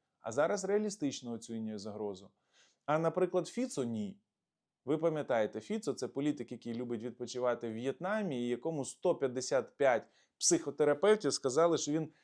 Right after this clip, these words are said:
не відповідає своїй посаді, тому що він, <laughs> скажімо, має певні відхилення.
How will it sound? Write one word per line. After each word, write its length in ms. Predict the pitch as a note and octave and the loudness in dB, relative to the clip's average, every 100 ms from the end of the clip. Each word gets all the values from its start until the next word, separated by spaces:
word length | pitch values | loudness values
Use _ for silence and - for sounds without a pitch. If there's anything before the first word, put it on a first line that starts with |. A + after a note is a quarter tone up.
| _ - | _ -4
не 320 | C3+ F3+ A3+ | 2 6 6
відповідає 1040 | A3 G#3 - A#3 A3 G3 D#3 D#3+ F3 F#3 | 6 2 4 4 4 4 8 8 8 6
своїй 600 | F#3 - D3 C#3 C3 D3+ | 4 0 -2 0 0 -2
посаді, 840 | D3+ F3+ F3 D3 B2+ A#2 G#2 G#2+ G#2+ _ _ _ _ _ | 0 -2 0 2 2 2 -2 -10 -12 _ _ _ _ _
тому 240 | B2 D#3 | -2 0
що 240 | F#3+ - C#3 | 0 2 2
він, 320 | B2 E3 F#3 - _ _ _ _ _ _ _ | 4 4 2 -6 _ _ _ _ _ _ _
<laughs> 600 | _ _ _ _ - - | _ _ _ _ -16 -12
скажімо, 560 | C3 - C3 B2+ B2+ A#2+ _ _ - | -12 -8 -6 -4 -4 -8 _ _ -10
має 460 | B2+ C#3+ C#3 D#3+ | -4 -2 0 0
певні 460 | C#3 B2 A#2+ B2 B2 | 0 0 0 -2 -4
відхилення. 760 | B2+ A#2+ - A#2 G#2+ G#2 G2 | -8 -10 -12 -10 -10 -12 -14